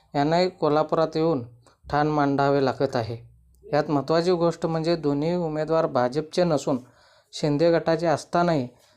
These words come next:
भाजप नेत्यांना या दोन्ही जागांची धास्ती लागली आहे. कोल्हापूर लोकसभा उमेदवार शाहू छत्रपती महाराज असतानाही संजय मंडलिक,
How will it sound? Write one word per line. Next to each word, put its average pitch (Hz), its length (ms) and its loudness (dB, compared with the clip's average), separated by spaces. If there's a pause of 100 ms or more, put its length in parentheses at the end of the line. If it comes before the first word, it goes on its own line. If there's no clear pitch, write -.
(220)
भाजप 135 560 -2
नेत्यांना 156 480 0
या 139 180 2
दोन्ही 143 380 -2
जागांची 147 500 0
धास्ती 139 520 0
लागली 135 280 0
आहे. 120 220 0 (800)
कोल्हापूर 170 460 2
लोकसभा 170 480 0
उमेदवार 151 580 0 (100)
शाहू 156 420 0 (120)
छत्रपती 165 680 -4
महाराज 143 520 0
असतानाही 147 720 -2 (840)
संजय 147 300 2
मंडलिक, 156 480 0